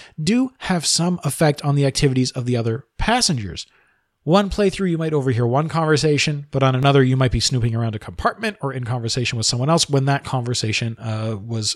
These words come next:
supposed to occur. So the mystery and intrigue aboard the Orient Express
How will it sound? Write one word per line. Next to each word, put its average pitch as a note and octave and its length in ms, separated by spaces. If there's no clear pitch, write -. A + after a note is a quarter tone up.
supposed A2 540
to A#2+ 120
occur. F3 400
So E3+ 140
the G3 80
mystery A3 460
and F#3 260
intrigue D3 600
aboard B2+ 720
the A#2 140
Orient A2+ 380
Express G#2+ 520